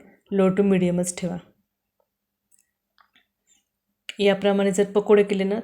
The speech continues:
तर ते बिलकुल तेलातून फुटणार नाही किंवा आपल्या अंगावर उडणार नाहीत. बघा, याप्रमाणे सर्वच्या सर्व पकोडे सोडून घ्यायचे. हे पकोडे नुसते खायला पण छान लागतात किंवा तुम्ही सॉस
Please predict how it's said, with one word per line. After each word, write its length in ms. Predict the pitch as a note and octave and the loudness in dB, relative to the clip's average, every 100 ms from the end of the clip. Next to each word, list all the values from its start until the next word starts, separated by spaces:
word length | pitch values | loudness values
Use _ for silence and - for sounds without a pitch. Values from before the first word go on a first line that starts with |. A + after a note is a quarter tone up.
| - | -6
तर 40 | G#3 | -2
ते 60 | |
बिलकुल 440 | F#3 G3+ F#3 F#3+ B3 - | 0 0 -2 -2 -2 2
तेलातून 520 | F#3+ F#3+ F#3 G#3 A3 | 4 4 2 0 -2
फुटणार 460 | - G3 G3 G3 F#3 | -2 -4 -2 -2 0
नाही 200 | F#3 A3 | -2 -4
किंवा 320 | G#3 G3 G3+ | -2 -2 -2
आपल्या 240 | F#3 F#3 | -2 -2
अंगावर 300 | F3 F#3+ D#4 | -2 -2 -4
उडणार 440 | D#4 A#3 F3+ E3+ D#3+ | -2 0 0 0 -4
नाहीत. 340 | E3 F3+ - - _ _ _ _ _ _ _ _ _ _ _ _ _ _ _ _ _ _ _ _ _ _ _ _ _ _ _ _ _ _ _ _ - | -8 -12 -16 -20 _ _ _ _ _ _ _ _ _ _ _ _ _ _ _ _ _ _ _ _ _ _ _ _ _ _ _ _ _ _ _ _ -14
बघा, 200 | F#3 F3+ | -12 -10
याप्रमाणे 580 | F3+ F3+ F3+ F3+ F3+ F3+ | -8 -8 -6 -6 -4 -4
सर्वच्या 380 | - F#3 F3+ F#3 | -6 -8 -8 -10
सर्व 260 | F#3+ F#3 | -8 -8
पकोडे 460 | F#3 F#3 F#3 F#3 A#3+ - - | -6 -8 -6 -6 -6 -12 -16
सोडून 400 | - F#3+ F3+ F#3 | -6 -4 -2 -2
घ्यायचे. 580 | F#3+ F#3+ F#3 F#3 G3 G3+ _ _ _ _ _ _ _ _ _ _ _ _ _ _ _ - | -2 -4 -6 -8 -10 -14 _ _ _ _ _ _ _ _ _ _ _ _ _ _ _ -14
हे 60 | |
पकोडे 440 | G3+ G3+ G3+ G3+ G3+ | -10 -6 -2 0 0
नुसते 320 | G3+ G3+ G#3+ | -2 -4 -6
खायला 280 | G#3 G3+ F#3+ | -2 0 0
पण 180 | F#3 G#3 | -2 -4
छान 200 | G#3 G#3+ | -4 -4
लागतात 380 | F#3 F#3 - G3 G3 - - | -4 -4 -6 -8 -8 -14 -10
किंवा 240 | G3 F#3 | -4 0
तुम्ही 260 | F#3 F#3+ F#3+ | 0 -2 -4
सॉस 440 | F#3 G3+ F#3 F3+ | -2 -2 0 -2